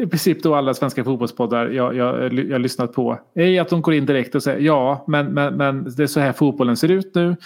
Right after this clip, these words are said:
Eh, vart ska vi då dra en, en, en gräns? Ska man, eh,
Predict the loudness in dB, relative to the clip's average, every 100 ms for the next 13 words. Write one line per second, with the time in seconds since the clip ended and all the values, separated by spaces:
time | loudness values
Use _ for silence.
0 | -18 -18 -2 0 2 0 -2 0 2 2
1 | 0 0 0 0 2 2 2 2 2 0
2 | -2 -2 -2 -2 -4 -4 -4 0 0 0
3 | -4 -8 -2 0 2 2 0 -4 -16 -8
4 | -2 0 0 0